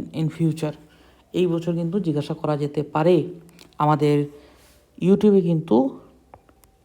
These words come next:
মান্থলি কারেন্ট অ্যাফেয়ার্স কম্পাইলেশন এসে গেছে, যেখানে আমি সারা বছর অর্থাৎ দু হাজার পঁচিশ থেকে ছাব্বিশ টোটাল দু-,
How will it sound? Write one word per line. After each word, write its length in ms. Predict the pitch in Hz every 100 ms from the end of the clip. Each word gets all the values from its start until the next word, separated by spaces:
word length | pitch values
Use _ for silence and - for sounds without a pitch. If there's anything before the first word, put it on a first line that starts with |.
| -
মান্থলি 600 | 147 160 190 190 - 208
কারেন্ট 380 | 220 175 170 175
অ্যাফেয়ার্স 600 | 170 165 185 202 - - - - _ - - -
কম্পাইলেশন 680 | - 160 156 160 160 160 226
এসে 320 | 254 151 156
গেছে, 240 | 143 - 143
যেখানে 340 | 143 165 160
আমি 120 | 160
সারা 460 | 170 - 147 147 190 - - - - _
বছর 300 | 160 160 147 147 -
অর্থাৎ 240 | 147 -
দু 140 | 147 151
হাজার 220 | 151 185 - - - _ - -
পঁচিশ 420 | 170 165 190 185 -
থেকে 320 | 185 190 220 -
ছাব্বিশ 560 | - 160 147 156 - - _ _ _ - -
টোটাল 380 | 170 170 175 165
দু-, 340 | 156 156 165